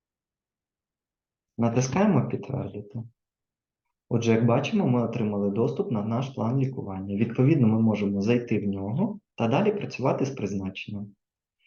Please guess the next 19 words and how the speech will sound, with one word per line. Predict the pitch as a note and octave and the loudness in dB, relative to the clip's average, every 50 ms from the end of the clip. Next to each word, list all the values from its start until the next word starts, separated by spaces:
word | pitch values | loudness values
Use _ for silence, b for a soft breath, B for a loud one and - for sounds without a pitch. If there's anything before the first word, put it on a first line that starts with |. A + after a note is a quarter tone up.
| B B B B _ | B B B B _
Переходимо | - D3+ F3 - - G3+ D#3 C3 B2 A2 | 2 2 4 4 6 4 4 6 4 4
до | G#2 A#2+ | 4 4
розділу | B2+ C3+ B2+ G#2+ G2+ G#2+ G2 G2+ G2 G2+ | 6 6 6 6 4 2 2 0 0 0
"Призначення" | - F3 D#3 A#2+ G#2 G2 G2 G2 F#2+ - - D3 D#3 F3 G3+ G3+ G3 - _ _ _ _ _ _ _ _ _ _ _ _ _ _ b b b b b | -2 0 2 2 0 0 0 -2 -4 -4 -4 -2 -2 -2 -4 -6 -8 -12 _ _ _ _ _ _ _ _ _ _ _ _ _ _ b b b b b
та | - F#3 G#3 | -4 -4 -4
створюємо | - - - F#3+ G#3 G3 D#3+ C3 A2+ | -2 2 4 6 6 6 6 6 4
наші | A2+ A#2+ C3+ - - C#3+ | 4 4 2 2 0 0
призначення. | C3+ - - G2+ G2+ G2 F#2+ F#2+ G2 - - G#2+ G#2+ | 0 0 -2 -2 -2 -2 -4 -4 -6 -6 -4 -2 0
Натискаємо | G#2 A2+ A2+ A2+ C#3 C3+ C3+ - B2+ A#2 G#2+ G#2 G#2 | 0 0 0 0 0 -2 -2 0 2 2 2 2 0
"Створити". | G#2 - - C3+ C3+ B2+ A2 G#2 G#2 G#2 G#2 - - - - - _ _ _ _ _ _ _ _ _ _ _ _ _ _ _ _ _ _ _ _ _ _ - | -4 -6 -2 0 2 2 2 2 -2 -2 -4 -4 -4 -4 -6 -10 _ _ _ _ _ _ _ _ _ _ _ _ _ _ _ _ _ _ _ _ _ _ -2
Далі | D3 E3 F#3 D#3 | -2 0 2 2
заповнюємо | A#2 A2 A2+ - - A2+ A2 G#2+ G#2 G2+ G2+ G#2+ A2+ | 2 2 0 0 0 0 0 2 2 2 0 0 -2
тип | A2+ - D#3 C3 - - | -2 0 0 0 0 -2
призначення | - A2 G#2+ A2 G#2+ G2+ F#2+ - - - G#2+ G#2 | -4 -4 -2 -2 -2 -2 -4 -4 -6 -4 -4 -2
направлення, | A#2+ D3 - - - - G2 F#2 F#2+ G#2 A#2 B2+ C#3 E3 F3+ - - | 0 -2 -2 -2 -4 -4 -4 -4 -2 -2 -2 -2 -2 -2 -4 -2 -2
програма | C#3 C3+ C3+ D3+ C3+ A#2+ A2 | 0 2 2 2 2 4 4
медичних | A2 A2+ A2 B2 A2+ - - A2 A2 G2+ | 2 2 2 0 0 -2 -4 -4 -4 -2
гарантій | A2 A2 G2+ G2+ G2 G2+ G2+ - - | -2 -2 -2 0 -2 -2 -2 -2 -4
обираємо | D3+ E3 E3+ F3+ F#3+ G3 F#3+ F3+ F#3 F3+ F3 F3 F3+ - | -4 -4 -2 -2 -2 -2 -2 -2 -2 -4 -4 -6 -8 -12